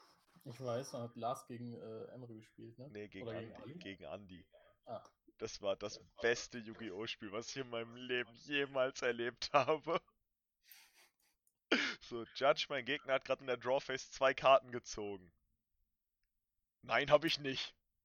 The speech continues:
Speaker 1: <laughs>
Speaker 2: Und dann ging das die ganze Zeit so weiter. Die haben sich beide so, so hart becheatet. Und irgendwann Andi dann so, "Ja, dann greif ich jetzt für Game an." Und Lars, "Ja, hast du Lebenspunkte mitgeschrieben?" Andi so, "Nee."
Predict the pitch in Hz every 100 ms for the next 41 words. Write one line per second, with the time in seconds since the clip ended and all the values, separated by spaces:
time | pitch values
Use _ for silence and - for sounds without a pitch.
0 | _ _ _ 156 147 - 175 - - -
1 | _ - - _ _ - _ - - _
2 | _ _ 123 123 123 120 135 156 147 139
3 | 147 151 131 135 131 123 117 120 117 120
4 | 131 123 113 123 143 131 117 139 151 -
5 | - 117 147 165 165 135 143 - 135 -
6 | 135 127 139 - - - _ - 131 156
7 | 160 147 143 117 151 143 139 131 139 139
8 | 127 143 - 143 - 131 123 131 160 117
9 | 147 117 110 120 - 120 127 113 107 131
10 | - 151 160 156 - 151 - 160 170 -
11 | 120 113 110 101 101 98